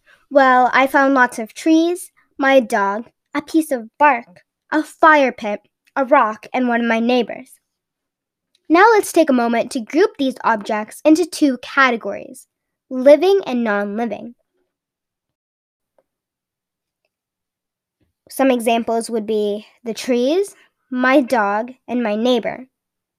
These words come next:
And then for non-living, it would be a piece of bark, a fire pit, and a rock. So what are the results for your objects? Okay, so from your observations,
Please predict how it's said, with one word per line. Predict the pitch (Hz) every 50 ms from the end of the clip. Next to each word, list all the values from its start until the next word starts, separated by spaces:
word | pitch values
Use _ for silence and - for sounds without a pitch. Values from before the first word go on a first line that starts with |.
| _ _ _ _
And | 254 254
then | 240 240 233
for | - - 220 214
non-living, | 214 220 226 330 403 403 349 294 233 202 208 208 208 208 220 -
it | - 240 240
would | 233 208
be | 202 226 220 214 214 214 - -
a | 220
piece | - 233 247 233 -
of | 233 202
bark, | 190 220 214 226 320 339 _ - _ _ _ _ _ _ _ _ _ _ _ _ -
a | 294
fire | - 370 330 285 247 233
pit, | - 226 208 202 - _ -
and | 262 262
a | 254
rock. | 254 240 185 - - _ - _ _ _ _ _ _ _ _ _ _ _ _ _ _ _
So | - 330 294 277 269
what | 269 254 269 269
are | 269
the | 269 240 285
results | 269 277 285 254 277 277 277 - -
for | - 349
your | 370 403 508 453
objects? | 302 247 233 220 - - - - _ - - - - _ _ _ _ _ _ _ _ _ _ _ _ _ _ _ _ _ _ _ _ _ _ _ _ _ _ _ _ _ _ _ _ _ _ _ _ _ _ _ _ _ _ _ _ _ _ _ _ _ _ _ _ _ _ _ _ _ _ _ _ _ _ _ _ _ _ -
Okay, | 233 - - - - _ _ _ _ _ _ _ _ _ _ _ _ _ _
so | - - 339 294 -
from | 294 - 370 370 480 587 587 554
your | - 262
observations, | 262 269 254 240 247 269 214 247 240 233 - - 202 202 214 226 240 -